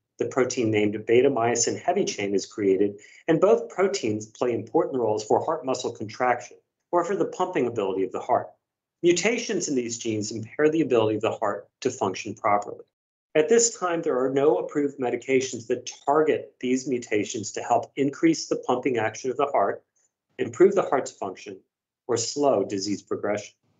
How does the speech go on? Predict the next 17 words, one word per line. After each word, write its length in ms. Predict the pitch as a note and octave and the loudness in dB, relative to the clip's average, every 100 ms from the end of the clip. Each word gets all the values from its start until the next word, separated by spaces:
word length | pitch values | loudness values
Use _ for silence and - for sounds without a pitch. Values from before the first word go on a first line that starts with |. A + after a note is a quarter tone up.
| - | 2
Danicamtiv 760 | F3 A3+ - D3 A#2 - A2+ | 4 4 2 0 -2 -4 -4
is 160 | A2 A2 | -2 -2
an 80 | A#2 | -2
investigational 920 | A#2 C#3 D#3 C#3 C#3 C3+ C3+ A#2 A2 | 0 0 0 0 2 2 2 -2 0
drug 300 | G#2+ G#2 G2+ | 2 2 0
that 160 | A#2+ | -2
Bristol 320 | C#3 C3+ D#3 B2 | 0 0 2 2
Myers 360 | A#2 A#2 A2+ | 2 2 -2
Squibb, 380 | - G#2 E2+ - _ _ _ | -2 0 -2 -4 _ _ _
B 120 | A2+ A2 | -2 2
M 100 | A2+ | 2
S, 460 | E2+ - - - _ _ _ B2 | 0 -2 -8 -10 _ _ _ -2
is 180 | A#2 | 0
studying 380 | - E3 D3+ A2 | 2 2 2 0
for 160 | A2 G#2 | -2 -4
this 200 | F#2+ - | -4 -4
disease. 600 | G2+ C3+ G#2 F2 - | -2 0 0 -2 -10